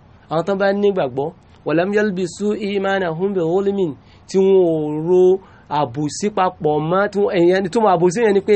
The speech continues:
ẹbọ, tí wọn ò ṣe ẹbọ papọ̀ mọ́ ìgbàgbọ́ wọn, tí wọn máa jẹ́ Mùsùlùmí, Mùsùlùmí ológun, Mùsùlùmí onáńkàlí, Mùsùlùmí oní, Mùsùlùmí oníwo,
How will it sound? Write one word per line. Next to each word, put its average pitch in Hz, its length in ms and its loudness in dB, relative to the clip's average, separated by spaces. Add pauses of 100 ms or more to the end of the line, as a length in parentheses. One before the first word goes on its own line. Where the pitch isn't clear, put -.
ẹbọ, 185 220 2 (760)
tí - 120 -8
wọn 175 220 0
ò 131 40 -10 (280)
ṣe - 220 -2
ẹbọ 170 320 0
papọ̀ 175 420 -2
mọ́ 180 240 -2
ìgbàgbọ́ 160 540 0
wọn, 180 400 2 (800)
tí - 120 -6
wọn 190 180 2
máa 185 220 2
jẹ́ 185 200 0
Mùsùlùmí, 180 640 0 (540)
Mùsùlùmí 165 460 0
ológun, 202 640 4 (400)
Mùsùlùmí 175 380 -2
onáńkàlí, 208 760 2 (360)
Mùsùlùmí 175 440 -2
oní, 220 320 4
Mùsùlùmí 185 460 0
oníwo, 214 420 6